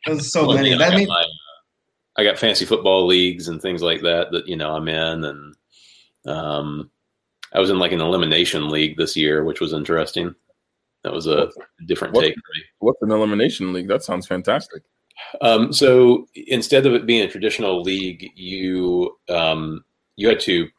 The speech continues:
Speaker 2: pick, um, a, a team every single week of the season. And,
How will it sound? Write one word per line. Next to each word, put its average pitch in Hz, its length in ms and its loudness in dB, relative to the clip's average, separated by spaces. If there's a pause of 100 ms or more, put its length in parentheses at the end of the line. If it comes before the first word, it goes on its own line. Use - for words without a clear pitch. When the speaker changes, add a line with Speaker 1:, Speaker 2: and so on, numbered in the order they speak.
(100)
Speaker 2:
pick, - 320 2 (800)
um, 80 540 0
a, 80 160 -4 (240)
a 80 80 -4
team 87 640 -2
every 95 300 -2
single 85 400 -4
week 85 340 -4
of 85 120 -6
the 80 80 -12
season. 80 680 -6
And, 80 600 -2